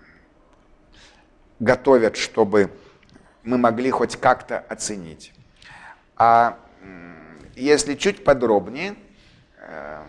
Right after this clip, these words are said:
прокомментировать то, что предлагают сегодня, первое условие, можем записать их, да, здесь в тексте не будет, это очень удобно расположить руку. То есть если вы будете держать на весу,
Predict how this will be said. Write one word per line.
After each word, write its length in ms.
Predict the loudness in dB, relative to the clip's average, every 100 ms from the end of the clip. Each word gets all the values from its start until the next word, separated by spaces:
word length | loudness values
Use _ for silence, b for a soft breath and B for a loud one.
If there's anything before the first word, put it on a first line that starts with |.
| -20 _ _
прокомментировать 840 | -2 0 0 -2 -4 0 2 2 0
то, 100 | -2
что 200 | 0 -4
предлагают 760 | -4 0 0 4 4 4 0 -10
сегодня, 680 | -8 -6 0 0 0 -6 -14 B B B B _
первое 340 | 0 0 2 2
условие, 600 | 0 -4 -4 -4 -4 -8 -14 -12
можем 280 | -6 -4 -4
записать 540 | -6 -6 -2 -2 -2
их, 140 | -8 -2
да, 180 | 0 0
здесь 400 | -6 -8 -8 -10 -14 -10
в 160 | -6 -6
тексте 400 | -4 -4 -4 -8
не 120 | -10
будет, 280 | -8 -8 -10 B B B B -4
это 380 | -2 2 0 -2 B B B _ _ _ _
очень 420 | -14 -10 -10 -10 -10
удобно 500 | -8 0 -2 0 -6
расположить 640 | -6 -6 -6 -6 -8 -12
руку. 360 | -12 -12 -16 -20 _ _ _ _ b b
То 60 | -8
есть 120 | 0
если 240 | 0 2 -2
вы 80 |
будете 340 | -2 -4 -6 -6
держать 380 | -6 2 2 0
на 80 | -10
весу, 500 | -10 -8 -10 -10